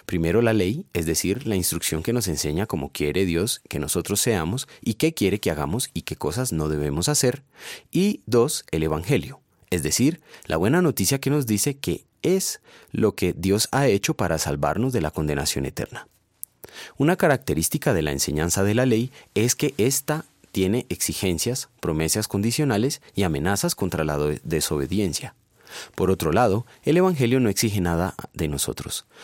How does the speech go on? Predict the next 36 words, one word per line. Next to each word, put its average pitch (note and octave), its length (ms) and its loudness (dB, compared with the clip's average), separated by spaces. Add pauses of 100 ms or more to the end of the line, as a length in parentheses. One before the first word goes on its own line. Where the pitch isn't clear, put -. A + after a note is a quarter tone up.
no F#2 140 0
tiene F#2+ 200 2
amenazas G2 520 0
y - 20 0
sus - 200 -2
promesas C#2+ 420 -2
son D#2+ 160 0
incondicionales. D#2 880 -4 (720)
La E2+ 140 2
ley F#2 160 6
nos D3+ 180 4
dice A2 240 2
cuáles A2+ 300 2
son A2 120 2
los A2+ 140 0
valores F2 400 2
que D#2 140 -2
Dios D#2 260 0
quiere E2+ 240 0
que G2+ 80 -2
tengamos. - 640 -6 (320)
En A#2 140 2
el B2 120 2
texto D#3+ 320 2
de D3+ 140 4
hoy, E2+ 240 2 (160)
Dios A2 200 2
nos C#3+ 200 2
habla A2 240 2
del F#2+ 140 2
don D#2+ 160 0
divino D#2+ 340 0
de A2 100 2
la D#2 100 0
vida D2 200 0
humana. C#2 360 -6